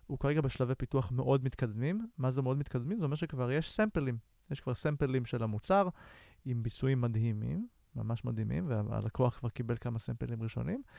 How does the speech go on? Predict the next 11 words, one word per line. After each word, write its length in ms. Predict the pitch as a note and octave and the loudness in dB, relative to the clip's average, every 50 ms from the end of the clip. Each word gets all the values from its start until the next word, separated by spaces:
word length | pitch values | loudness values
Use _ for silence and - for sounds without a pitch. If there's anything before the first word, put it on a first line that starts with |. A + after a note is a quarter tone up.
| - - - - - - - - - | -20 -20 -20 -20 -20 -20 -16 -8 -2
ואנחנו 300 | A2 A#2 C3+ D3+ G3 F3+ | 0 2 2 2 2 2
עכשיו 160 | - G3+ F#3+ | 2 2 2
בתהליך 640 | F#3 F#3 - E3+ E3+ G3 A#3 C4+ B3+ - - - - - - - - _ | 2 4 4 4 4 6 4 2 0 -2 -4 -8 -12 -16 -20 -20 -20 _
של 160 | - - C#3+ | -2 0 4
להביא 280 | C3 C3+ B2+ B2+ D3 D#3 | 4 4 6 6 4 4
את 140 | D#3 - D#3 | 4 6 6
המוצר 440 | C#3+ C#3 C3+ C3+ B2+ - D3 C#3 C3+ | 6 6 6 4 2 4 4 4 4
מסמפלים 640 | A#2+ A2+ - - - C#3 D3+ - G3+ G#3 A3+ A3+ | 4 2 0 2 0 0 2 2 2 2 2 0
שמייצרים 520 | F#3 C#3+ A#2+ A#2 A2+ - - - C3 C3 B2 | 2 2 2 2 2 0 -2 -2 -2 0 0
ביחידות 480 | A#2+ A#2 A2+ G#2+ - B2+ A2 C3 B2 | 2 0 0 0 0 0 0 0 0
בודדות, 520 | A#2 A2 G#2 G#2+ G#2 D3+ G#3+ - _ - | 0 0 -2 2 4 4 4 4 _ -10